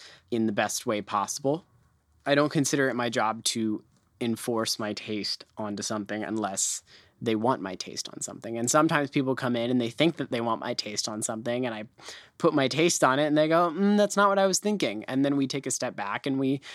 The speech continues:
make it what they want it to be, because at the end of the day, it's their art,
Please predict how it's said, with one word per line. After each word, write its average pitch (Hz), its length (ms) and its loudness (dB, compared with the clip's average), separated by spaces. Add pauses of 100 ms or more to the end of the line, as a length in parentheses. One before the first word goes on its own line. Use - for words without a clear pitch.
(160)
make 139 260 4
it 147 300 2
what 143 220 4
they 151 100 4
want 139 220 2
it 117 100 -4
to 135 80 -4
be, 156 200 4
because 117 300 -4
at 123 120 -6
the 127 100 -2
end 120 100 -2
of 127 60 0
the - 0 -
day, 131 260 -2 (640)
it's - 180 -6
their 123 260 2
art, 127 240 0